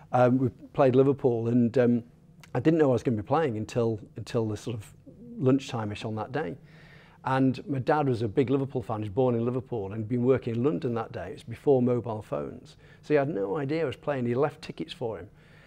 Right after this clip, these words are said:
And he walked into the ground just as they were announcing the team to hear my name being announced. He had no, and he just, oh, he said it's one of the best days of his life. So it was, uh, yeah, it was, uh, it was, it was good times, and it was, um,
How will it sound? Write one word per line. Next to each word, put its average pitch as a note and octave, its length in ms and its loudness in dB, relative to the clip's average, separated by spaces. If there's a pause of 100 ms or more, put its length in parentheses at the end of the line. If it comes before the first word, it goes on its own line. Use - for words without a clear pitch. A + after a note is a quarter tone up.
(200)
And C3+ 80 2
he C#3 60 6
walked E3+ 320 2
into D#3 160 -2
the C#3+ 80 -2
ground B2+ 400 0
just C#3 220 -4
as B2 100 -2
they B2+ 100 2
were B2 60 4
announcing B2+ 480 0
the A#2+ 80 -4
team C3+ 300 -2
to A2 80 -6
hear B2+ 160 0
my B2+ 160 2
name B2 320 2
being A#2+ 180 0
announced. A#2+ 420 -4
He B2+ 60 -4
had A2+ 140 -4
no, C#3 160 -4
and C3+ 260 0
he A2 80 -12
just, A2 160 -12
oh, A2+ 320 -10
he A#2 80 -12
said A2 240 -8
it's A2+ 140 -10
one B2 100 -6
of A2 80 -6
the G#2 60 -4
best A#2 240 -6
days A#2 240 -4
of A2+ 40 -6
his G#2+ 140 -6
life. A#2+ 400 -8 (600)
So A2 260 -8
it A2+ 80 -6
was, G#2+ 180 -12
uh, A2+ 100 -10 (120)
yeah, B2 100 -12
it G#2+ 140 -14
was, A#2 180 -16
uh, A2+ 240 -8
it E3+ 80 0
was, D#3 140 0 (100)
it F3 140 2
was C3 100 -2
good D3 180 -4
times, C3+ 360 -2
and A#2+ 100 -4
it C3 100 -4
was, A#2+ 200 -8
um, A#2+ 240 -4